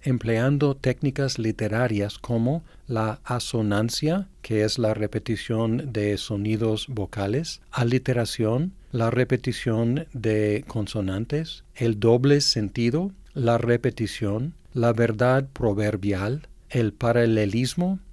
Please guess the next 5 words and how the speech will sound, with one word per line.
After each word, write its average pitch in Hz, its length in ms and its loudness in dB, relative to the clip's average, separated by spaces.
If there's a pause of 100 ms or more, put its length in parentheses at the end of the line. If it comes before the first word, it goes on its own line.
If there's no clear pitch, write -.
(100)
la 113 200 0
rima 160 480 2 (120)
y 160 340 0 (180)
la 120 420 0 (120)
onomatopeya, 113 1300 0